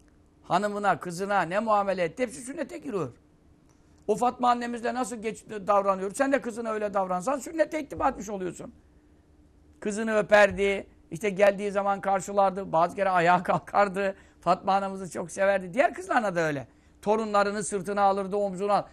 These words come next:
E şimdi torununu omzuna çıkartmak ibadet mi?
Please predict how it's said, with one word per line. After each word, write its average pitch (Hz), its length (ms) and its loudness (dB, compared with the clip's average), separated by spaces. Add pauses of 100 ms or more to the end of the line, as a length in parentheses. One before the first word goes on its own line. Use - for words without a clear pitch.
(140)
E 196 80 -2
şimdi 359 280 -4
torununu 277 440 2
omzuna 254 420 0
çıkartmak 220 460 -2
ibadet 233 460 4
mi? 120 120 -12